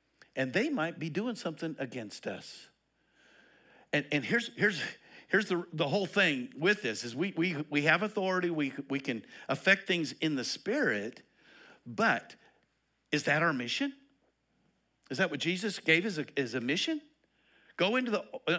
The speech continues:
into all the world and crush every threat that comes before you with the power that I give.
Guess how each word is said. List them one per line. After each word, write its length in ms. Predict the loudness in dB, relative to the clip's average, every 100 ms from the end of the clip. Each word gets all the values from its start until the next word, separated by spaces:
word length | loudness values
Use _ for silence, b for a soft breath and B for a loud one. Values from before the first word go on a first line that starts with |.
| 0
into 240 | -2 0
all 180 | 0 0
the 80 | 0
world 420 | 0 0 -2 -6 b b b
and 160 | -6 -4
crush 320 | 0 0 2
every 240 | 2 2 2
threat 440 | 0 0 0 -4 _
that 120 | -14 -10
comes 220 | -8 -8
before 380 | -10 -6 -4 -4
you 140 | -8 -14 _ _ b
with 120 | -8 -8
the 80 |
power 280 | -4 -4 -2
that 100 | -6
I 80 | -8
give. 140 | -12